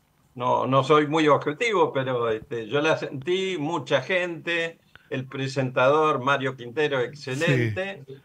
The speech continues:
Speaker 1: Y de hecho, de hecho, lo-,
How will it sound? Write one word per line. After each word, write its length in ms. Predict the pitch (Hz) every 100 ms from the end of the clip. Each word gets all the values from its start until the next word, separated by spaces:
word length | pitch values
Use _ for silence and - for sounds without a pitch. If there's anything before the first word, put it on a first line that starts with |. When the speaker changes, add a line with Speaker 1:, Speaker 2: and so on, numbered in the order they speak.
| -
Speaker 1:
Y 160 | 160
de 280 | 196 214 233
hecho, 500 | 233 - 180 190 208 _ _ _ _ _
de 240 | 151 175
hecho, 680 | 185 - 202 214 214 190 - 139
lo-, 160 | 135